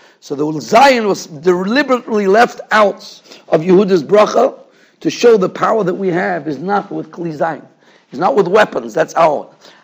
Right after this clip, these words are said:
our mouths are our weapons. Now, definitely, unfortunately, you, people have known how to use their mouth in the wrong way. To insult somebody,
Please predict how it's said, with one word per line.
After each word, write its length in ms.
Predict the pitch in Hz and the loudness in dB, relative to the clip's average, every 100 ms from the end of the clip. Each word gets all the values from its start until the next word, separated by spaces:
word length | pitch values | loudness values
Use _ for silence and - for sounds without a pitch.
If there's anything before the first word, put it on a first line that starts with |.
| - | -2
our 180 | 180 185 | 0 2
mouths 560 | 185 240 226 190 165 | 2 2 4 0 -4
are 240 | - 185 180 | -4 0 2
our 100 | 175 | 2
weapons. 680 | 190 - 107 - - - - _ _ _ | 2 -2 -8 -12 -20 -20 -20 _ _ _
Now, 280 | 143 165 170 | -4 0 0
definitely, 840 | - 120 202 220 226 202 175 - - 135 | -2 0 0 2 0 0 0 -2 -4 -10
unfortunately, 840 | 147 - 208 - 190 156 139 - _ _ _ - - | -8 2 2 2 -4 -4 -6 -10 _ _ _ -20 -10
you, 160 | 151 165 | -8 -6
people 320 | - 202 180 | -4 0 0
have 180 | 160 139 | 0 -2
known 420 | 165 214 190 160 | 0 2 2 0
how 240 | 127 151 | -6 -8
to 160 | 170 151 | -6 -4
use 220 | 185 196 | -2 0
their 140 | 151 170 | -2 -2
mouth 340 | 180 175 156 | -2 -4 -4
in 80 | 147 | -4
the 80 | 151 | -2
wrong 240 | 170 165 | -2 2
way. 340 | 202 190 120 - _ _ _ - | 2 2 -4 -14 _ _ _ -6
To 80 | |
insult 440 | 160 139 285 269 185 | -6 0 4 4 4
somebody, 500 | 196 160 147 143 | -2 -2 -4 -6